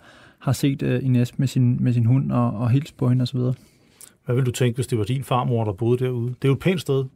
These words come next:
Speaker 1: Ja.
Speaker 2: Det er jo Østerbro. Altså, det er jo et, øh, dejligt område, to hundrede meter op ad vejen, der bor der huse, som de færreste mennesker i Danmark har råd til.
Speaker 1: Ja, det ligger ud til Strandvejen, som
Speaker 2: Ja.
Speaker 1: der er, er en af, en af Danmarks mest, øh, måske attraktive adresser. Øhm,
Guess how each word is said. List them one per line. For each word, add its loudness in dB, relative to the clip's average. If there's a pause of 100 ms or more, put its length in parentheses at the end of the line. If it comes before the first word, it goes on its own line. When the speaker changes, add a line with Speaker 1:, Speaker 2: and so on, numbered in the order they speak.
(160)
Speaker 1:
Ja. -4
Speaker 2:
Det -
er 2
jo 2
Østerbro. -2
Altså, 0
det -6
er 2
jo 4
et, 0
øh, 0 (540)
dejligt 2
område, 4 (200)
to -2
hundrede 0
meter 0
op 2
ad 4
vejen, 0
der 2
bor 0
der 4
huse, -2
som -2
de -6
færreste 0
mennesker 0
i 0
Danmark 0
har 0
råd 0
til. 0 (360)
Speaker 1:
Ja, -2
det -2
ligger 2
ud 2
til -8
Strandvejen, 0
som 0
Speaker 2:
Ja. 2
Speaker 1:
der 2
er, 0
er -2
en 0
af, 2
en 2
af 0
Danmarks 2
mest, 0
øh, 4
måske 0
attraktive 0
adresser. 0 (680)
Øhm, 2